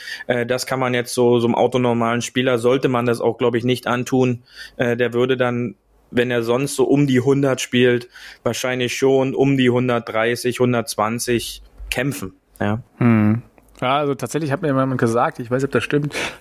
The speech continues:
Speaker 2: dass halt das Fairway auf den Tourplätzen so ein bisschen ist wie die Grüns bei uns.
Speaker 1: Ja, aber das ist ja auch unterschiedlich. Also da gibt's auch Anlagen, die haben schon echt gute Grüns. Aber ja,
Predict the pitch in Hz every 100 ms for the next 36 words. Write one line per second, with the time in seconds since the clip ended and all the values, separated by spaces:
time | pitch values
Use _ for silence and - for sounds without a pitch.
0 | - 117 - 120 113 107 - 127 165 139
1 | 131 135 127 117 127 117 107 - 151 156
2 | - 117 - 127 117 117 120 127 131 117
3 | 131 123 123 131 147 - 127 147 98 -
4 | - _ _ _ _ _ _ _ _ _
5 | _ _ _ _ _ _ _ - 98 107
6 | 107 117 113 113 110 107 101 110 113 -
7 | 123 - 120 117 - 113 104 113 107 107
8 | 107 110 113 120 110 - 135 147 - 123
9 | 127 127 - - - - 117 120 131